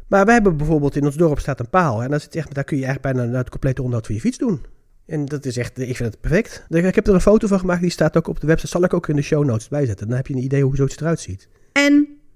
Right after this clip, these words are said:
Speaker 2: we hebben het nou elke keer over fietsen huren gehad. Wat is nou beter? Een fiets huren in Oostenrijk of meenemen?
Speaker 1: Ja, dat hangt natuurlijk helemaal van jezelf af, hè. Kijk, als jij een fiets meeneemt, dan moet je een fietsendrager achter op de auto hebben. Ehm,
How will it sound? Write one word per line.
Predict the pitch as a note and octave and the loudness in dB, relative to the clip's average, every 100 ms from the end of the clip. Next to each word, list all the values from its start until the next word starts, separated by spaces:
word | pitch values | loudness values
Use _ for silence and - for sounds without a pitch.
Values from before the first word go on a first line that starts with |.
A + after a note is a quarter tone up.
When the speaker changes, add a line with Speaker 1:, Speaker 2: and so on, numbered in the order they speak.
| - | -16
Speaker 2:
we | - B3 | -2 2
hebben | D4+ D#4 | 2 2
het | C4+ | 0
nou | B3+ | 0
elke | C4 C#4+ | 0 0
keer | - C4+ | 0 2
over | A3+ G#3 | 2 0
fietsen | - B3+ - - A#3+ A3 G#3+ | -2 -2 0 0 2 2 4
huren | A#3 C4+ D4+ D#4+ | 8 8 8 2
gehad. | D4 C#4+ C#4+ D#4 - - - - - | 0 0 4 4 2 -4 -20 -20 -20
Wat | - G3 A#3 D#4 F4 - | -12 -4 4 4 4 -2
is | G#3 D4 C4+ | 0 2 2
nou | C#4 B3+ A3+ | 0 0 2
beter? | G#3 F#3 F3 D3 - - | 0 0 -4 -10 -12 -6
Een | A3 F#3+ | -4 -4
fiets | - C#4+ C4 - - - | 0 2 4 0 -10 -12
huren | F#3 B3 E4 F#4+ G4+ | 2 8 10 10 6
in | F4 | 4
Oostenrijk | E4 E4 D#4 D4 C#4 C#4 - | 4 4 2 4 4 2 -2
of | - A3+ A3 - | 4 4 4 -6
meenemen? | F#3 F#3 E3+ D#3+ F#3 F#3 - - - - - - | -4 -4 -4 -8 -10 -14 -20 -20 -20 -20 -20 -12
Speaker 1:
Ja, | F#2+ | -10
dat | G2+ | -8
hangt | A#2 A2 | -8 -8
natuurlijk | G#2+ A2 A2 | -4 -2 -2
helemaal | A2 A2+ | -2 -2
van | A2 | -2
jezelf | A2 A#2+ A#2+ | -2 -2 -2
af, | G2+ G2 | -4 -6
hè. | A#2 B2+ | -6 -6
Kijk, | A#2+ A2+ | -6 -8
als | A#2+ | -8
jij | B2+ | -6
een | A#2 | -6
fiets | - C3+ A#2+ | -4 -6 -2
meeneemt, | C3 C3+ G#2+ A2+ | 0 0 -2 -2
dan | B2+ | -2
moet | A2+ - | -2 -4
je | |
een | A2 | -8
fietsendrager | A2+ - G2+ G#2 G#2+ | -10 -12 -8 -8 -8
achter | G#2 - A2 | -10 -12 -14
op | |
de | F2 | -10
auto | F#2+ G2 G#2 | -8 -6 -6
hebben. | G2 F#2+ F#2 _ _ _ - - - _ _ | -4 -6 -8 _ _ _ -20 -20 -20 _ _
Ehm, | A#2 A2+ A2 G#2+ G#2+ | -4 0 0 0 -2